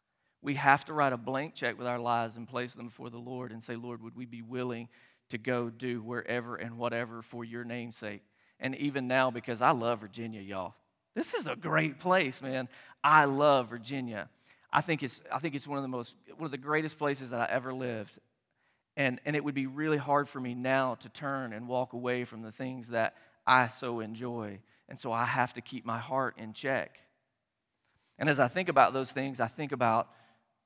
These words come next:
walking away from, now I have young adult, uh, children, right? Would I be willing, for the glory of God's name, to walk away from my own children because I love Jesus more than I love them?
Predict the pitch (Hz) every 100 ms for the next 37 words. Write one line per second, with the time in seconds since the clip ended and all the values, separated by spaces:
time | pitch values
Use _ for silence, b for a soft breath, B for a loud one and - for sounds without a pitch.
0 | - 135 131 139 131 123 120 120 117 120
1 | 123 117 - 127 131 131 127 123 120 117
2 | 120 123 127 120 120 113 - _ _ -
3 | 117 104 101 - 151 139 117 107 117 127
4 | - b b b b - 131 127 123 117
5 | 143 160 143 117 110 135 _ _ _ -
6 | 131 123 143 156 139 120 139 135 131 127
7 | 127 135 120 123 123 123 123 120 131 127
8 | 123 117 113 110 - 135 139 131 - 127
9 | 127 113 113 104 - _ _ _ _ _
10 | - 123 131 117 110 117 113 113 127 127
11 | 110 104 113 110 104 101 101 101 101 -
12 | 101 80